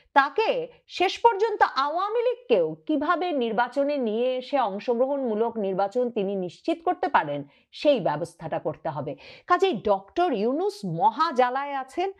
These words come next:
বিরাট চাপে আছেন। আর ওদিকে জাতীয় পার্টি বুঝে ফেলেছে যে আওয়ামী লীগকে শেষ পর্যন্ত নির্বাচনে আনার উপায় ডক্টর ইউনূস খুঁজে পাবেন কিনা তা নিশ্চিত না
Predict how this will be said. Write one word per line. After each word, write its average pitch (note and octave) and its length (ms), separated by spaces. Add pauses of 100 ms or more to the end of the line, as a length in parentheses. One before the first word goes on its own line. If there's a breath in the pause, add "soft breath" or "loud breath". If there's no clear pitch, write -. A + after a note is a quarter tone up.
(240 soft breath)
বিরাট C4+ 440 (100)
চাপে E4 360
আছেন। E4 320 (240 loud breath)
আর A#3+ 180
ওদিকে A4 360 (160)
জাতীয় B3+ 480
পার্টি A4 340
বুঝে E4+ 300
ফেলেছে F3 460 (420 loud breath)
যে C4 120 (100)
আওয়ামী F#4 680
লীগকে A#4+ 460
শেষ D#4+ 280 (140)
পর্যন্ত F4+ 520
নির্বাচনে D#4 800 (160)
আনার C4 460 (120)
উপায় D4+ 480 (120)
ডক্টর G#3+ 500
ইউনূস A#3+ 380 (100)
খুঁজে A#3 340 (340)
পাবেন G#3+ 440
কিনা C#4+ 280 (120)
তা A3 180
নিশ্চিত A#3 520
না F3+ 300